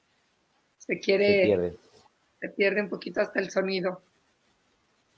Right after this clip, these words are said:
Speaker 2: Bueno.
Speaker 1: Este, pero bueno.
Speaker 2: Eh, lo, lo, lo que decía la señal, la, la próxima vez, si hay una próxima, que espero que sí, <laughs> pues
Speaker 1: Claro.
Speaker 2: directamente ponemos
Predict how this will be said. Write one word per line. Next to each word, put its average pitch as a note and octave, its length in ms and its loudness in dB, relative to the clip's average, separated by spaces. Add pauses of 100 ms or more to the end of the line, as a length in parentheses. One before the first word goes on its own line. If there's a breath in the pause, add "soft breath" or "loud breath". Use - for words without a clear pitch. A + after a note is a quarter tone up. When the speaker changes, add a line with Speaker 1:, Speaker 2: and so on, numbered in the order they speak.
(340)
Speaker 2:
Bueno. F2+ 320 -2 (140)
Speaker 1:
Este, A#3+ 420 -12
pero G3 160 -2
bueno. F#3 280 0 (200)
Speaker 2:
Eh, A#2+ 300 8 (220)
lo, G#2+ 80 -2 (480)
lo, B2+ 140 4
lo B2 140 8
que A2+ 100 8
decía A2 300 4
la G#2 140 2
señal, G2+ 340 0
la, G#2+ 200 4 (200)
la G2+ 260 2
próxima C3 340 2
vez, C#3 160 2
si A2 180 2
hay G2+ 160 4
una A2+ 160 -2
próxima, B2+ 460 -6 (120)
que A2 80 -8
espero G2 260 -4
que A2+ 100 0
sí, G#3 200 -10 (140)
<laughs> - 840 -4
pues G2 260 2
Speaker 1:
Claro. F#3 260 4
Speaker 2:
directamente G#2+ 520 2
ponemos G#2 520 0